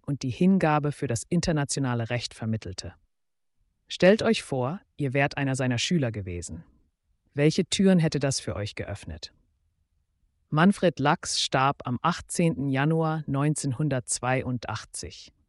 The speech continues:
Doch sein Einfluss auf das internationale Recht wird noch lange nachwirken. Überlegt mal, wie viele Menschen aus aller Welt sich täglich auf die von ihm mitgeschaffenen Regeln verlassen,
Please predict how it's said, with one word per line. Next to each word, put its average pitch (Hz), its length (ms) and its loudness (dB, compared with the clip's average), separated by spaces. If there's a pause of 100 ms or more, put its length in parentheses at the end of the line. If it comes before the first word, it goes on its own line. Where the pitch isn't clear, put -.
(160)
Doch 135 120 -4
sein - 240 -2
Einfluss 196 580 2
auf - 140 -4
das - 180 -4
internationale 139 840 0
Recht - 340 -2 (100)
wird 135 200 -6
noch 113 160 -8
lange 120 220 0
nachwirken. 92 680 -6 (760)
Überlegt 143 500 2
mal, 90 260 -6 (240)
wie 170 220 2
viele 233 280 4
Menschen 151 560 4
aus - 140 -6
aller 170 260 4
Welt 135 400 4
sich - 240 -8
täglich 196 600 2
auf 131 140 -6
die 151 120 -6
von 139 180 -4
ihm 156 220 0
mitgeschaffenen 151 640 2
Regeln 147 320 4
verlassen, 143 540 0